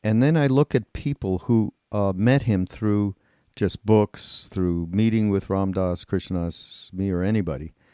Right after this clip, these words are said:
And there is absolutely no difference between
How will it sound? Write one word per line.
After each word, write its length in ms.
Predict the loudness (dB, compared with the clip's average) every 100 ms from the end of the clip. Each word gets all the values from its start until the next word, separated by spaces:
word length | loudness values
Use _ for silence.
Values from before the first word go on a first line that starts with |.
| _ _ _ _ _ _ -4
And 380 | 0 2 2 -2 -10 _ _ _ -14 -14 -4
there 260 | 4 4 4
is 320 | 2 0 -2 _
absolutely 1200 | -4 -4 -4 -2 0 2 2 4 2 0 -2 0
no 300 | 2 2 0
difference 580 | 0 -4 -4 -12 -12 -20 -20 -20 -10
between 680 | -6 -6 -4 -2 0 0 -2